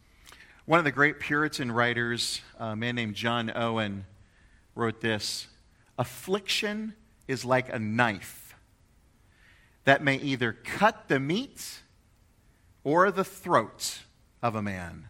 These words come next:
It may be his food or his poison, his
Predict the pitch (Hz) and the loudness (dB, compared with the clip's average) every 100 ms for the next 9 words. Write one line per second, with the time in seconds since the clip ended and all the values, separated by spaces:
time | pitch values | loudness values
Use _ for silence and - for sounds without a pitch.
0 | - _ _ _ _ _ _ _ _ _ | -20 _ _ _ _ _ _ _ _ _
1 | _ _ _ _ - 123 123 117 120 117 | _ _ _ _ -8 -6 -4 -4 -2 -2
2 | 113 101 - - 135 139 151 165 165 - | -4 -6 -10 -6 -4 -2 -2 -6 -8 -20
3 | _ _ _ _ - 117 113 123 - - | _ _ _ _ -10 -4 -4 -6 -10 -10
4 | 113 101 92 58 - - _ _ - _ | -6 -6 -8 -14 -18 -20 _ _ -20 _
5 | - 123 - | -6 -6 -6